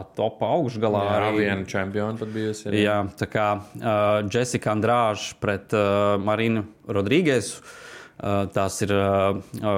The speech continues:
Speaker 1: sieviešu strawweight divīzija, simtpiecpadsmit paundi un koeficienti viens septiņdesmit viens uz Jessica Andrade un divi desmit uz Marinu Rodrīgesu.
Speaker 2: Nu, šīs, ā, a-, atkal, kas interesanti, jāpiemina, ka divas tautietes tiek savstarpēji līdzīgi kā vakara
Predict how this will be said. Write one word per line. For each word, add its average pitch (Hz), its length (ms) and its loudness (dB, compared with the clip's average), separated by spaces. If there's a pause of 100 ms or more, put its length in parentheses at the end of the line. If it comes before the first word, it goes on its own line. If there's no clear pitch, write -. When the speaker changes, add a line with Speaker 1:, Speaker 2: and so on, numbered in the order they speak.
(240)
Speaker 1:
sieviešu 107 560 0
strawweight 104 500 2
divīzija, 113 600 2 (100)
simtpiecpadsmit 107 720 -4
paundi 110 400 4
un 113 240 0
koeficienti 104 400 0
viens 104 160 -4
septiņdesmit 98 380 -4
viens 110 260 0
uz 92 320 -8
Jessica 98 400 -4
Andrade 113 400 0
un 113 220 -4
divi 104 180 -2
desmit 98 480 -8
uz 98 140 -14 (100)
Marinu 98 320 -12
Rodrīgesu. 98 640 -8 (100)
Speaker 2:
Nu, 139 140 0 (160)
šīs, 139 500 -2
ā, 113 160 4
a-, - 260 -4 (200)
atkal, 117 180 0
kas 101 160 -4
interesanti, 120 400 -2
jāpiemina, 101 400 -4
ka 104 160 0
divas 104 240 -2
tautietes 127 480 0
tiek 127 240 -2
savstarpēji 107 600 0
līdzīgi 107 340 -2
kā 98 160 2 (640)
vakara 95 540 -2